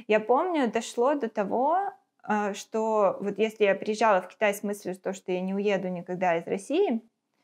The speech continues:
то в конце года я не хотела возвращаться обратно, честно. То есть я понимала, что вернуться мне нужно, то есть я в-,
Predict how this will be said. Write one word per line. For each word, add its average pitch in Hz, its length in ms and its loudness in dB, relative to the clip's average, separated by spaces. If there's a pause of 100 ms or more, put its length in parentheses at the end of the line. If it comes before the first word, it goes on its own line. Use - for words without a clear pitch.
(480)
то 202 640 2 (520)
в - 40 -20
конце 208 320 0
года 220 560 0 (200)
я 202 160 -4
не 262 100 -2
хотела 226 360 -2
возвращаться 185 500 -4
обратно, 170 480 -2 (220)
честно. - 540 -6 (580)
То 214 140 2
есть 214 400 0 (240)
я 220 140 8
понимала, 247 440 4
что 185 640 2
вернуться 214 420 0
мне 190 140 -2
нужно, 285 340 0
то - 100 -2
есть 196 120 -4
я 185 460 2
в-, 180 600 2